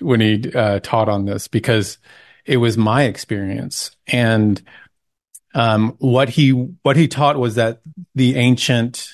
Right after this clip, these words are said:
spiritual, spiritual writers started to notice a pattern in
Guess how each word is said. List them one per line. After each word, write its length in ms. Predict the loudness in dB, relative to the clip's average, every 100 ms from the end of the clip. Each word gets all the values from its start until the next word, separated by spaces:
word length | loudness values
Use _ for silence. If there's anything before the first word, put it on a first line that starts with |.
| _ _ _ -14
spiritual, 760 | -4 0 0 2 0 0 -2 _
spiritual 520 | -4 4 4 4 0
writers 720 | 2 0 0 -2 -6 -8 -14 _ -20 -20 -20 _ -20
started 460 | -4 0 4 2 2
to 100 | 2
notice 640 | 2 4 2 2 0 -2
a 60 | -6
pattern 560 | -4 -2 0 -2 -4 _ _ _ _ -4
in 420 | 0 2 2 0